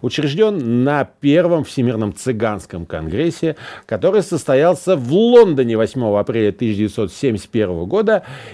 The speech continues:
и собрал представителей из тридцати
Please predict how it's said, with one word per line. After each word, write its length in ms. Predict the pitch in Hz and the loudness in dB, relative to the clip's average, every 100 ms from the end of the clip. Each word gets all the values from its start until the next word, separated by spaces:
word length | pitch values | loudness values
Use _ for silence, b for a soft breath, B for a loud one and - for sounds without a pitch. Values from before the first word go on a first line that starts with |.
| - | -10
и 60 | |
собрал 480 | - 208 190 208 175 b b b _ | -6 -2 2 2 0 b b b _
представителей 920 | 147 143 - 120 131 175 160 156 170 - | -2 -2 -2 -2 0 0 2 2 0 -6
из 340 | 190 208 - - | -2 -2 -2 -4
тридцати 880 | 220 240 - 196 - 151 170 156 | -2 0 0 -4 -2 0 2 2